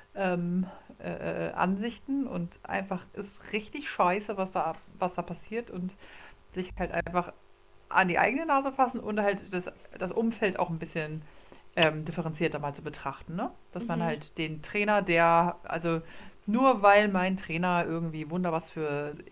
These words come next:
Speaker 1: X Y Z Erfolge hat oder, ähm, Wunder wie bekannt ist auf Social Media oder sonst irgendwas, das ist ja heutzutage auch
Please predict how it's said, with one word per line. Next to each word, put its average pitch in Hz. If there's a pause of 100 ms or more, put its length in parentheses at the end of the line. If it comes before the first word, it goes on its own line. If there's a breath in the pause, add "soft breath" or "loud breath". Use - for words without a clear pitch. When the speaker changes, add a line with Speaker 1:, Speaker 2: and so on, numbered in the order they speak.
(240)
Speaker 1:
X -
Y 160
Z 226
Erfolge 180
hat 170
oder, 156 (380 loud breath)
ähm, 151 (320)
Wunder 185
wie 165
bekannt 190
ist -
auf 156
Social 170
Media 185
oder 156
sonst 202
irgendwas, 247
das 202
ist 190
ja 180
heutzutage 170
auch 185